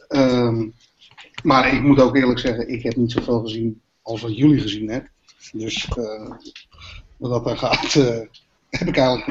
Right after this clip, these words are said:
weinig rechts van, van spreken. Maar als je puur kijkt naar de persconferenties, ja, ik vind het allemaal wel een beetje mak, hoor. Als, als je kijkt naar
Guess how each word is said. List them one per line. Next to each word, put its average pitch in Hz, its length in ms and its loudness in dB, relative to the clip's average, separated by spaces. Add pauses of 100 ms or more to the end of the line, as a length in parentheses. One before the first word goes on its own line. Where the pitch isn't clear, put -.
weinig 123 240 0
rechts 123 220 -4
van, 120 240 -8
van 123 160 -6
spreken. 131 440 0
Maar 127 400 -4
als - 140 2
je 139 140 0
puur 156 240 6
kijkt 123 240 4
naar 123 100 2
de 120 100 -2
persconferenties, 120 1000 0
ja, 120 340 0 (760)
ik 120 180 -6
vind 117 200 -4
het 117 120 -4
allemaal 120 480 2
wel 127 200 4
een 131 120 8
beetje 139 320 6
mak, 147 380 8
hoor. 117 360 -6
Als, - 180 -14
als 117 340 -6
je - 120 -10
kijkt 120 360 -2
naar 123 560 -4